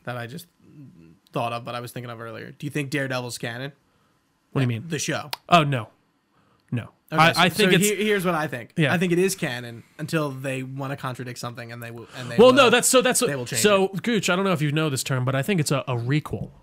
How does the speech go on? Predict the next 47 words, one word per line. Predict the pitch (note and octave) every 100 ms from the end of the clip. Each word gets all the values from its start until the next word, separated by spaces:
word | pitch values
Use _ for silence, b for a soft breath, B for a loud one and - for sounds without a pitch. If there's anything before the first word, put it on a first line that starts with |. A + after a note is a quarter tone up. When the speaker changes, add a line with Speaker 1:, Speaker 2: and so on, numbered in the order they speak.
| -
Speaker 2:
Uh, | C#3+
I've | B2+ C3 B2+
learned | C3 C#3
about | C3 B2
Speaker 1:
A | C#3
Speaker 2:
this. | C#3+ D3
Speaker 1:
what? | C3+
Speaker 2:
Well, | D3 C3+
a |
requel. | E3 F3 B2+ G2+ b b b
Speaker 1:
A | C3+
Speaker 2:
Uh, | C3 A#2+
Speaker 1:
re- | D#3
Speaker 2:
it's, | F#3 -
it's | D3+ B2+ D#3+
not | D#3+ F#3
a |
sequel, | - G3+ G#3 - D#3 C3+
but | B2+ D3 C3+ D3+
it's | C#3 - -
Speaker 1:
It's | -
a | B2+
Speaker 2:
uh, | A2+ D#3
Speaker 1:
requel. | C3 - D#3+
Speaker 2:
it's | -
a |
reboot, | D#3 D3 F#3+ E3 E3+ D#3 -
but | - D3+ - -
involving | C3+ D#3+ C#3 D#3 D3+ D3+ D3+
elements | D3+ D3+ D3 C3 - - D3+
of | C#3 C3
an | D3+ C#3+
other, | C3+ C3 C3 -
of | C#3+ B2+ -
an | C#3
old | C3+ B2+ A#2+
movie. | C3 C3+
Speaker 1:
So | B2+
what's | D3
an | D#3
example | C3+ C#3 C3+ B2+
of | A#2
a |
requel? | A2 A#2+ B2+ - -
Speaker 2:
The | B2+ C3
Incredible | B2 B2+ A#2+ A#2
Hulk. | E3 -